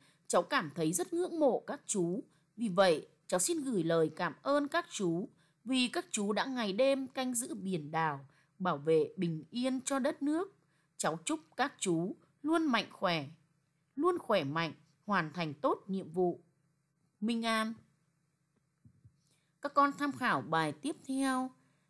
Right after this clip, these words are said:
Các chú bộ đội hải quân ở Trường Sa kính mến. Cháu là Nguyễn Văn Hải. Cháu đang là học sinh lớp hai.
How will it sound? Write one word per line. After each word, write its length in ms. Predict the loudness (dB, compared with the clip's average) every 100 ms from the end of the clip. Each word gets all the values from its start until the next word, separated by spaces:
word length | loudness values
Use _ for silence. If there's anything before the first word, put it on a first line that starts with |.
| _ _
Các 120 | -8 -4
chú 120 | -2
bộ 140 | 2 4
đội 220 | 4 2
hải 220 | -2 -4
quân 360 | 2 2 2 -2 0
ở 260 | 2 2 -2
Trường 280 | -2 -2 0
Sa 360 | -2 -2 -4 -4 -4
kính 260 | -2 -2
mến. 300 | -2 -2 -4 -8 _ _ _ _ _ -4
Cháu 260 | 0 0
là 140 | 0 -2
Nguyễn 300 | -2 -4 -4
Văn 140 | -4
Hải. 360 | -2 -2 -2 -4 -14 _ _
Cháu 200 | 0 0
đang 200 | 2 0
là 160 | 2 0
học 240 | 0 -2
sinh 340 | 0 0 0 -2
lớp 120 | -2
hai. 440 | -4 -4 -2 -2